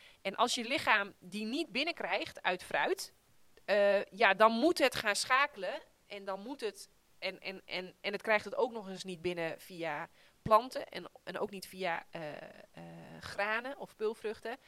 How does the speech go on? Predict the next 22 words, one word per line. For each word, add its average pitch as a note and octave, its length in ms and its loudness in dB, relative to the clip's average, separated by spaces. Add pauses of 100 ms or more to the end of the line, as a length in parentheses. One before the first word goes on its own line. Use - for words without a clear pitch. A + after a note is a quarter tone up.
(1300)
Ja, A#3 260 2 (220)
en, A3+ 260 -4
en G#3+ 300 -6
je G3+ 140 -6
gaat G#3 220 2
alleen G#3+ 300 4
maar, F#3+ 280 0
eh, F3+ 80 0
heel F#3+ 180 -2
veel F3 300 -8
vette - 300 -8
vis - 340 -8
en F3 120 -12
vet - 260 -6
vlees F3 400 -2
en - 100 -8
vette - 280 -8
kaas G#3 360 0
en G#3 100 -14
zo F3 200 -6
eten. E3+ 420 -8
Dan, G3 280 4